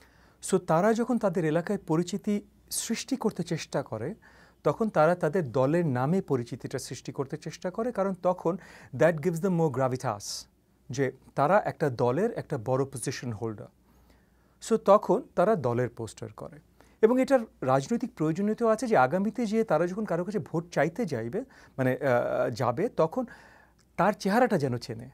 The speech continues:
তার দলটা যেন চেনে। So, এই কারণে আমার দলের অনেক এলাকার অনেক নেতারা মাঝে মধ্যে পোস্টার করে থাকেন। আমার দলের কেন্দ্র থেকে এই পর্যন্ত কখনো, আমার যতদূর মনে পড়ে, কারণ আমরা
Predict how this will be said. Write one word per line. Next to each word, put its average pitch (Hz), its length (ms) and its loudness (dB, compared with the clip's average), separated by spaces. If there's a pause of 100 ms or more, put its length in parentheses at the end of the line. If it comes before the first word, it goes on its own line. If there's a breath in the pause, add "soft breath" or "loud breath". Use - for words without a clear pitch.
(200)
তার 180 200 2
দলটা 143 340 6
যেন 113 220 -4
চেনে। - 260 -14 (680 soft breath)
So, - 160 -6
এই 226 160 6
কারণে 214 500 2
আমার 156 360 -2
দলের 135 360 2 (140)
অনেক 208 440 -4
এলাকার 131 440 0
অনেক 156 340 -2
নেতারা 131 440 -2 (500 soft breath)
মাঝে 247 240 0
মধ্যে 156 220 0
পোস্টার - 400 -4
করে 127 220 2
থাকেন। - 320 -12 (1040 soft breath)
আমার 165 360 2
দলের 160 360 4 (180)
কেন্দ্র 220 480 2
থেকে 147 340 -6
এই 170 200 -2
পর্যন্ত 185 600 -4 (140)
কখনো, 147 560 0
আমার 139 260 -2
যতদূর 127 320 -4
মনে 117 240 -4
পড়ে, 123 260 -8
কারণ 123 180 -4
আমরা 123 220 -4